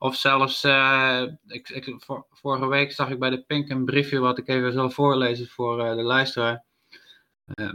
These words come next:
"Help de coffeeshops en betaal vaker contant. Coffeeshops moeten de cannabis die ze inkopen contant afrekenen. Door de coronacrisis betalen meer coffeeshopbezoekers elektronisch.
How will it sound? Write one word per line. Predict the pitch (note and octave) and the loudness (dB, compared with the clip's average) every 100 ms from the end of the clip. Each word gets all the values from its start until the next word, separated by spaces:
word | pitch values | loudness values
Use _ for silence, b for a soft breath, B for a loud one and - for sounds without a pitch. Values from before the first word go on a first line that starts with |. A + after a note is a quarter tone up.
| - - | -12 -6
"Help | C3+ E3 D3+ | 0 2 0
de | D3 | 2
coffeeshops | F3+ D#3+ - D#3 C#3+ | 2 2 0 0 0
en | |
betaal | C3 C3 C#3+ C#3 | -2 2 2 4
vaker | C#3+ C#3+ C#3+ | 4 4 2
contant. | - B2+ D3+ B2+ - - _ _ _ _ | -2 0 2 2 0 -14 _ _ _ _
Coffeeshops | - D#3+ D#3 D#3+ | -12 -4 0 0
moeten | D3 C#3+ C3 | 0 -2 -2
de | B2+ | 0
cannabis | D#3+ D#3 D3 C3+ | 2 2 0 0
die | B2+ | -2
ze | A#2+ | 0
inkopen | C#3+ C#3+ C3+ C3 - | -2 0 -2 -2 -10
contant | C3 B2 C#3+ C#3 - | -10 0 2 2 0
afrekenen. | C#3 B2+ A#2 - G2+ b b b | 0 2 0 -4 -14 b b b
Door | - C3+ | -2 0
de | C#3 | 0
coronacrisis | - C#3+ E3 D#3 D3+ D3 C#3+ | 2 4 4 2 0 0 -4
betalen | - C3+ C3 | 2 2 4
meer | C#3+ C#3+ | 2 2
coffeeshopbezoekers | D3+ C#3+ D3 B2 A#2+ C#3 C#3 | 0 -4 -4 -6 -4 -6 -6
elektronisch. | B2+ B2 - C#3 B2 G#2 - | -6 -6 -4 -2 -2 -4 -10